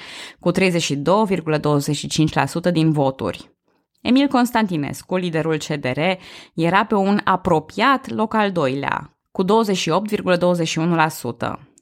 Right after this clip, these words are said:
Fostul F S N al lui Petre Roman se redenumise P D, Partidul Democrat,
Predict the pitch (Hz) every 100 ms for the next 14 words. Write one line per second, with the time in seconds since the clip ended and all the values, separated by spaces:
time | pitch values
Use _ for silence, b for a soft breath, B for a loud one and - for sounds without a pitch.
0 | _ _ - 185 180 156 156 156 151 143
1 | 196 233 160 151 143 127 131 143 226 226
2 | 220 180 165 226 233 185 156 151 - 160
3 | 185 202 202 180 131 - 151 147 175 170
4 | 156 147 - 170 190 202